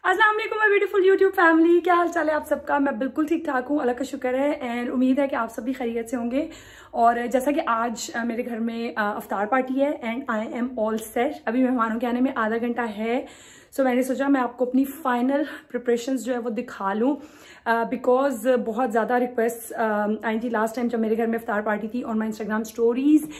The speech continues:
के जो है next time जब आप अफ्तार करें तो हमें सब चीज़ें दिखाएं from scratch। I have recorded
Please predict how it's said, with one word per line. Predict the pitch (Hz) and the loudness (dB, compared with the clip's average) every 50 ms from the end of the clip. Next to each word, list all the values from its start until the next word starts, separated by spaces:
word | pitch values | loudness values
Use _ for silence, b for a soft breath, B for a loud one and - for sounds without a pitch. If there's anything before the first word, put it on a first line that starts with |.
| B B B B B B B - | B B B B B B B 0
के | - 277 269 262 262 262 262 254 | 0 2 4 6 6 8 8 6
जो | 247 254 262 262 | 6 4 2 2
है | - 247 240 240 247 254 | 2 2 0 0 0 0
next | 254 240 226 - - | 0 -2 -2 -4 -4
time | 269 247 254 | -2 -2 0
जब | 240 240 233 | 0 0 0
आप | 226 226 233 | 0 0 0
अफ्तार | 220 - - 208 208 208 | -2 -4 -4 -4 -4 -4
करें | 208 - 214 208 220 220 | -4 -6 -8 -8 -8 -8
तो | - 254 240 | -4 -4 -4
हमें | 220 226 214 214 226 | -4 -4 -6 -6 -6
सब | 220 - - 277 277 - | -6 -6 -6 -8 -8 -6
चीज़ें | - 254 247 226 247 240 | -8 -8 -4 -2 -2 -4
दिखाएं | 240 247 - 240 240 226 233 240 | -4 -4 -6 -6 -4 -4 -4 -4
from | 233 233 - 220 214 214 | -6 -6 -8 -8 -8 -8
scratch। | - - - 226 220 208 214 220 262 302 - - - B B B B B B B B - 247 | -10 -10 -8 -4 -2 -2 0 -2 -2 -4 -8 -10 -16 B B B B B B B B -2 0
I | 240 240 262 254 269 | 2 2 2 4 4
have | 302 320 | 2 4
recorded | 294 285 277 285 - 240 226 226 220 254 269 262 | 4 2 -2 0 2 2 2 4 4 4 4 4